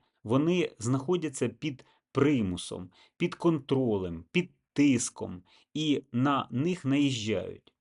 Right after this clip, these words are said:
Люди не люблять відчувати агресію в свій бік. І коли вони бачать агресію, то вони можуть вчиняти по-різному. Це вам розкажуть психологи, а я вам розкажу просто як людина, яка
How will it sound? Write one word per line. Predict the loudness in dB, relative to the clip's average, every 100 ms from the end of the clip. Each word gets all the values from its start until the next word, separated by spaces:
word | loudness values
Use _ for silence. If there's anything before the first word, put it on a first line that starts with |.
| _ _ -20 -14 -4
Люди | 0 2 4
не | 2
люблять | 2 0 -2 -6 -8 -18 _ -10
відчувати | -8 -4 2 2 2 -2
агресію | -4 -2 -2 -4 -8 -10
в | -10
свій | -8 -6
бік. | -6 -10 -14 -18 _ _ -20 -16
І | -6
коли | 0 2 4 0 -2
вони | -2 0 0 0 -2 -8
бачать | -2 0 0 -2 -6
агресію, | -6 -6 -8 -10 -12 -14 -16 _ _ _ -4
то | -2 0
вони | 0 0 2
можуть | 2 0 -4 -10 -18 _ _ _ _
вчиняти | -10 -4 0 0 0 -4
по-різному. | -4 0 2 2 -2 -8 -14 -6
Це | -2
вам | 0 0 0
розкажуть | -2 0 0 -2 -6
психологи, | -6 -6 -4 -2 0 -2 -4
а | -2
я | 0 2
вам | 0 -4
розкажу | -6 -6 -6 -6
просто | -4 -4 -2 -2
як | -2 -6
людина, | -4 -2 -2 -2
яка | -4 -2 0 0